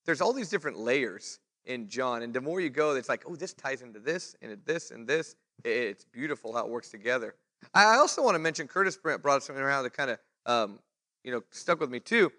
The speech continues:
John emphasizes the reactions of these people when they see the healing and the questions that they ask of the man. The people in the audience, yeah, they're, they're challenging, they don't agree, they don't follow, but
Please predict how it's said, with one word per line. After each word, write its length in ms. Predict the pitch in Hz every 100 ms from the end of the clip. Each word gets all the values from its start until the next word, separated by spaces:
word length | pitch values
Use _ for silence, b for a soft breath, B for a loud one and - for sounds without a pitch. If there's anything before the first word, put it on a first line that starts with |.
| _ _ _ _ _ _ 120
John 300 | 147 226 226
emphasizes 680 | 226 226 - 190 180 170
the 120 | 143 156
reactions 580 | 139 156 202 - 196
of 80 | 170
these 180 | 139 -
people 680 | - - 254 190 139 131 123 _ _ _ _
when 180 | 147 165
they 120 | 151
see 240 | - 202
the 120 | 185 151
healing 340 | 175 180 170
and 80 | 147
the 60 |
questions 440 | 131 - 180 - 160
that 100 | 151
they 100 | 143
ask 260 | 143 151
of 60 | 151
the 60 | 131
man. 300 | 151 127 - _ _ _ _ _ _ _
The 100 | 175
people 340 | - 262 294 262
in 60 |
the 80 | 196
audience, 600 | 131 208 208 180 160 -
yeah, 220 | 165 214
they're, 300 | 214 190 147 - _
they're 120 | 165 160
challenging, 760 | - 180 185 190 156 170 170
they 100 | 151
don't 160 | 147 156
agree, 380 | 131 135 147
they 100 | 143
don't 180 | 135 131
follow, 520 | - 151 135 117 117 - _ _ _ _
but 440 | 214 254 170 -